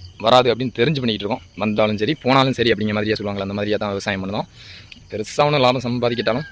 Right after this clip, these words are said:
விவசாயி அப்படிங்கிறதுல ஒரு பெருமை பண்ணுவோம். ஏன்னா நம்ம யார்ட்டையும் போய், இப்போ நமக்கு இந்த கம்பு எடுத்து கொண்டு போறதே பார்த்தீங்கன்னா, கிட்டத்தட்ட ஒரு நாலு நாள் வேலை இருக்கும். அதுல நம்ம யார்ட்டையும் வேலை பார்க்கல,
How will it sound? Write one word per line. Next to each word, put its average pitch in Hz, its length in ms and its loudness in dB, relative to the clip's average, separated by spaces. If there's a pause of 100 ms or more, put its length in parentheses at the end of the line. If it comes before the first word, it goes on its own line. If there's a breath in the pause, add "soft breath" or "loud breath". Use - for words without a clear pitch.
விவசாயி 104 400 0
அப்படிங்கிறதுல 104 360 -2 (180)
ஒரு 95 180 -12
பெருமை 113 240 0 (1900 loud breath)
பண்ணுவோம். 110 280 -2 (120)
ஏன்னா 101 200 -8
நம்ம 98 100 -6
யார்ட்டையும் 101 360 -4
போய், 98 240 -2 (400)
இப்போ - 120 -10
நமக்கு 104 240 -2
இந்த 98 120 -2
கம்பு 113 220 0
எடுத்து 110 280 2
கொண்டு 107 180 -4
போறதே 104 200 0
பார்த்தீங்கன்னா, 104 260 -2
கிட்டத்தட்ட 101 240 -4
ஒரு 104 100 -2
நாலு 98 160 -2
நாள் 101 120 0
வேலை 101 140 2
இருக்கும். 110 280 -2 (460 loud breath)
அதுல 120 220 4
நம்ம 117 160 2
யார்ட்டையும் 110 260 0
வேலை 107 120 2
பார்க்கல, 107 200 2